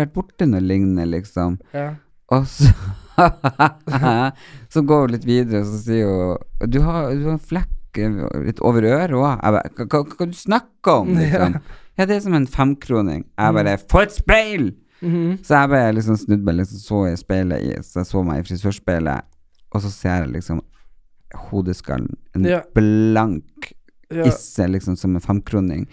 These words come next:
Speaker 1: bak over ørene. Og jeg bare ropa og skreik, og så besvimte jeg.
Speaker 2: Ja.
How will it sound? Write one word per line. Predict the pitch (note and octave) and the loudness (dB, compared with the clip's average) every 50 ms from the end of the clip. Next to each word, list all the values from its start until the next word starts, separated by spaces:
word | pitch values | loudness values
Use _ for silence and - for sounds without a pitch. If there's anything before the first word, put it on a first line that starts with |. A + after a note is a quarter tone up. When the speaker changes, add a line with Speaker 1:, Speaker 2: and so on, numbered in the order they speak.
| - - - - _ _ _ _ _ - | -16 -20 -20 -20 _ _ _ _ _ -4
Speaker 1:
bak | G2 A2 A#2+ C#3+ F3 F3+ - - - - | 2 2 4 4 2 0 -6 -18 -8 -2
over | - G#2+ G2+ F#2+ F#2 - | 0 2 2 2 0 -2
ørene. | - D#2 F2+ F#2+ F2+ - - - _ _ _ - - - - - - _ _ _ _ _ _ _ _ _ - | -2 -2 -2 -2 -4 -6 -8 -10 _ _ _ -20 -20 -20 -20 -20 -20 _ _ _ _ _ _ _ _ _ 2
Og | A#2 | 4
jeg | A2 G#2+ | 4 4
bare | G2+ G#2+ G2+ G2+ G2 F#2+ F#2+ F#2 F#2 F#2+ F#2+ F#2 F#2 F#2+ | 2 2 0 2 0 0 0 0 0 0 0 0 0 0
ropa | G2+ A2 A2 G#2+ - _ - - G2 F#2+ F#2 - - - | 0 0 -2 -4 -6 _ -4 -2 0 0 0 -2 -4 -4
og | F#2 F#2 F2+ F2+ | -2 -2 -2 -4
skreik, | - - - - G#2 G2+ G2 G#2 G2+ _ - - | -6 -10 -8 -4 -2 -2 -2 -2 -4 _ -16 -12
og | - G2 | -12 -8
så | - F#2+ | -8 -6
besvimte | F2 F2+ - - A#2+ A2+ A#2+ B2 - - | -8 -8 -8 -4 -2 -2 -2 -2 -2 -4
jeg. | C#3+ C#3 D3+ D3 _ _ | -4 -2 -4 -6 _ _
Speaker 2:
Ja. | - E3+ D#3+ D#3 | -8 -6 -4 -4